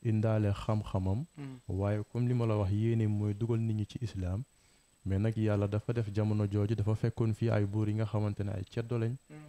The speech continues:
Speaker 1: Te buur yooyu buñ gisee ki nga xamante ne borom alal la, borom xam-xam la, dañ koy ragal.
Speaker 2: Mhm.
Speaker 1: Waaye gannaaw moom, Yàlla may na ko kashfu, mu xam ne ñii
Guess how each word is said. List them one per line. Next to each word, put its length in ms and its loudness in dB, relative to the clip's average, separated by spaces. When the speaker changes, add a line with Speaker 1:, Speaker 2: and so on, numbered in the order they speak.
Speaker 1:
Te 120 0
buur 280 2
yooyu 280 4
buñ 220 2
gisee 300 2
ki 100 -2
nga 100 4
xamante 440 2
ne 100 4
borom 320 2
alal 280 4
la, 100 4
borom 260 2
xam-xam 420 0
la, 80 2
dañ 160 2
koy 180 2
ragal. 320 4
Speaker 2:
Mhm. 140 -2
Speaker 1:
Waaye 360 4
gannaaw 300 2
moom, 240 4
Yàlla 320 4
may 220 4
na 120 4
ko 100 -2
kashfu, 340 0
mu 120 2
xam 240 0
ne 120 2
ñii 320 2